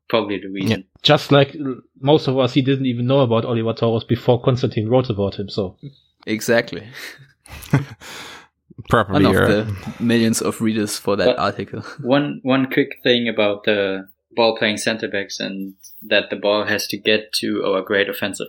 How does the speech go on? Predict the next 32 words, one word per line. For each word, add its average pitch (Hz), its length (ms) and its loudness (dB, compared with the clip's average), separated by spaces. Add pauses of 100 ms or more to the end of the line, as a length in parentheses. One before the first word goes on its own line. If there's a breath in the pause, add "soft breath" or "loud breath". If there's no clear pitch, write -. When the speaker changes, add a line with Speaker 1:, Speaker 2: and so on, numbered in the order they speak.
Speaker 1:
players. 101 400 -6 (380 loud breath)
One 160 220 0
thing 135 220 2
I 113 320 -2 (180)
don't 123 380 4
really 117 300 -2
understand, 107 480 -2
uh, 101 140 -6 (380)
is - 540 -2 (200)
the 107 380 0
formation 104 500 0
change 101 600 -2
to 98 420 -8 (100)
a 110 80 -16
four 113 400 0 (100)
at 117 140 -8
the 117 80 -6
back 107 340 -2
now, 113 340 -6 (260)
because - 640 -2 (100)
one 131 240 0
thing 120 200 2
that 107 120 2
improved 113 440 -2
with 101 160 -4 (340)
five 104 280 0
at 104 100 -2
the 98 60 -4
back 101 220 -2
was 101 160 -4
not 101 160 -4
only, 98 420 -6